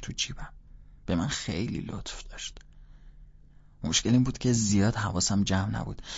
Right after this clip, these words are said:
خیلی احساس خستگی می‌کردم پسر. معلوم بود اصلاً خسته نیست.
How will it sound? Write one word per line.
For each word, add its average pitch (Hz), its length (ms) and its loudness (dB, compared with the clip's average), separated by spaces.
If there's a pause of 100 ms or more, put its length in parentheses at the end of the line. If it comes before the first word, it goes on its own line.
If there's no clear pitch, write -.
(140)
خیلی 107 380 0
احساس - 320 0
خستگی - 560 -2
می‌کردم - 440 -4
پسر. - 400 -4 (1900)
معلوم 101 360 2
بود 131 120 4
اصلاً - 260 2
خسته - 560 -2
نیست. 127 440 0